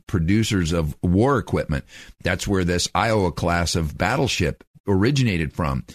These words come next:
What Donald Trump is trying to do is what a leader does, and that is to begin to paint a vision of expectation.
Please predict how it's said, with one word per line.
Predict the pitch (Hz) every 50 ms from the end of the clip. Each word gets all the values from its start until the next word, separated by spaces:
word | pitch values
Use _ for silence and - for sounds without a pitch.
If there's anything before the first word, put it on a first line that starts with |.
| - - - - - - - _ _ _ -
What | 98 95 101 104 -
Donald | 120 110 127 165 180 127
Trump | - - 143 139 -
is | 120 107 -
trying | - 120 113 107
to | 101 104
do | 98 104 101 98
is | 95 82
what | 87 95 92
a | 90
leader | 90 92 98 98 87 90
does, | 80 78 67 64 65 71 - - -
and | 90 92 92 95
that | 110 123 120 113
is | 101 92 92 90 -
to | - 82
begin | 80 87 80 92 98 107 104
to | 90
paint | - - 104 92 90
a | 85
vision | 80 87 85 85 76 82 82 78
of | 78 78 80 73 78
expectation. | 78 85 - - - 90 78 71 - 87 80 80 - - 69 65 62